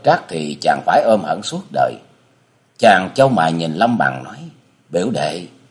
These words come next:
biểu thư chạy về phương nào vậy?" Lâm Bằng hằng học đáp:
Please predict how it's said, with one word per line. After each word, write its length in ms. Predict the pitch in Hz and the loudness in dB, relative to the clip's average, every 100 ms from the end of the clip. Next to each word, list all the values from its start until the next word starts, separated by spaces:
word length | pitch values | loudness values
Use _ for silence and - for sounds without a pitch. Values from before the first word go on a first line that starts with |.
| _ _ _ _ | _ _ _ _
biểu 140 | 107 117 | -2 2
thư 320 | 113 104 98 | 2 2 2
chạy 160 | - 90 85 | 2 0 0
về 140 | 85 | -4
phương 260 | 76 117 90 | -4 -4 -2
nào 200 | 71 62 | -4 -4
vậy?" 160 | 64 82 - _ _ _ _ _ _ _ _ | -10 -18 -20 _ _ _ _ _ _ _ _
Lâm 180 | 123 123 | 4 6
Bằng 200 | 104 92 | 4 4
hằng 180 | 98 87 | 0 0
học 260 | 85 - | -2 -2
đáp: 180 | 110 156 | -6 -8